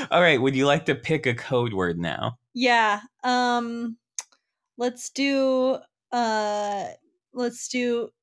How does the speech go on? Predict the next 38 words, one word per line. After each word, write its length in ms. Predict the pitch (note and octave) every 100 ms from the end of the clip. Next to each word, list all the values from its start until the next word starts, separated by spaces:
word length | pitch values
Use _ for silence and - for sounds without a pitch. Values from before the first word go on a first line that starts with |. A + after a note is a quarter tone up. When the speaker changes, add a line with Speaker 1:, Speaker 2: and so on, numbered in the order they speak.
| _ _ -
Speaker 2:
earrings, 1040 | A#3+ A#3+ A3+ A3 G3 F#3 A#2+ G3 B3+ -
<laughs> 0 |
'cause 220 | - D4+ A#3
I'm 160 | G3+
looking 340 | G3+ G3 A3+ G#3+
at 120 | A#2+
earrings. 500 | G#3 F3+ A#2 G#3 D3
Speaker 1:
Earrings 420 | C3 E3+ B3 C4+
is 120 | C#4 A3
good. 380 | G3+ - G#2+ - - - -
Aim 240 | E3 G3+
says, 320 | G3 F#3 D#3 C#3
"I 120 | D3+
can't 300 | G#3 G#3 D#3
afford 320 | D3 F3+ F#3+
a 60 | D#3+
cupcake." 640 | C#3+ B2 - C3+ C3 B2 -
Sent 300 | - F3+ F3
applause, 640 | B2 D#3+ D#3 C3 B2+ B2 -
so 360 | - B2+ A#2 - _
take 180 | D3+ D3
applause. 560 | B2 A2+ E2 - - - - C4
Speaker 2:
Thank 260 | - D4+ C#4
you, 140 | D#4 C#4+
Aim. 420 | B3+ C4+ C4+ C#4+ C4+ _ -
Speaker 1:
I 100 | G#3
would 200 | C4 F4+
say 500 | - F3 F3+ G#3 - -
that 380 | C3 B2 C#3 D3
would 160 | D#3+
be 120 | D3+
weird 480 | C3+ A#2+ B2+ C#3 D3
if 200 | C#3 A#2+
you, 520 | B2+ B2 B2 A#2+ E2+ - _ _ -
if 200 | A#2+ A#2
someone's 400 | C#3 C3+ B2+ G2
birthday 580 | A2 A2+ C3 C#3 D3 D3+
occurred 580 | C#3+ - E3 E3 E3